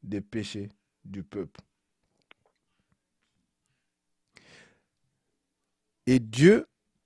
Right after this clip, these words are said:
Dieu avait déjà planifié tout d'avance. Dieu savait que l'homme ne pouvait pas être déclaré juste, quels que soient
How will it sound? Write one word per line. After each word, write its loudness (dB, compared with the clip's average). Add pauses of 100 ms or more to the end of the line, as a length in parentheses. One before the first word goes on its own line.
Dieu 6
avait 6
déjà 4
planifié 0 (140)
tout -4
d'avance. -4 (2250)
Dieu 4
savait 4
que 0 (320)
l'homme 4 (1080)
ne 0
pouvait 0
pas 2 (1700)
être 2
déclaré 0
juste, -8 (1700)
quels 6
que 2
soient 6